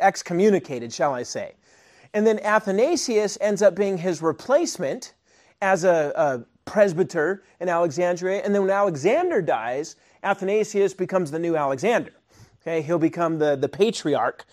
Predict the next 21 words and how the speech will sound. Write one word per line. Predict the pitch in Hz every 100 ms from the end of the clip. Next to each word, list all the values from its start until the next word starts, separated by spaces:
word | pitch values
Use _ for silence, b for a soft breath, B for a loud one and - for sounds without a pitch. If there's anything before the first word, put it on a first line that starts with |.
| b b -
of, | 165 151 135
uh, | 151 127 120
of | 143 123
Alexandria. | 180 185 143 165 233 190 120 92 _ b b b b -
Okay, | 185 202
and | 226 208
so | 247 226 202 b b b b b b b b -
the |
Council | 202 - 247 311 311 277 277
of | 220
Nicaea | 220 202 - 196 143 143 b b _ -
ends | 202 214
up | 208 208 - 175 156
being | 185 185 180 170 139 B -
called | 180 165 160 160 156 _ _ _ _ -
in | 156
three | - 196 226
twenty-five | 247 240 240 190 165 160 127
by | 156 170
Constantine | - 175 165 160 165 160 160
to | - 147